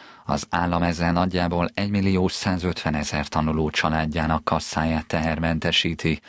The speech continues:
amely egyenként tíz-tizenötezer forintos könnyítés jelent. A tankönyvek kínálata annyiban változott, hogy több lett az állami, kevesebb a magánkiadású kötet.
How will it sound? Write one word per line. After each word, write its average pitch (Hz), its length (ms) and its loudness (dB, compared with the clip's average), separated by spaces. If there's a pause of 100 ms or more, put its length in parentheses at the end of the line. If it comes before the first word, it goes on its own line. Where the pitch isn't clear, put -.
(380)
amely 90 300 2
egyenként 101 680 0
tíz-tizenötezer 85 1040 0
forintos 76 540 -2
könnyítés 80 680 0
jelent. 69 420 -4 (400)
A 78 100 4
tankönyvek 87 480 2
kínálata 87 560 2
annyiban 90 520 2
változott, 85 500 0
hogy - 180 -6
több 101 200 2
lett 87 220 0
az 80 180 2
állami, 87 420 2
kevesebb 78 580 0
a 82 80 0
magánkiadású 80 1000 0
kötet. - 540 -4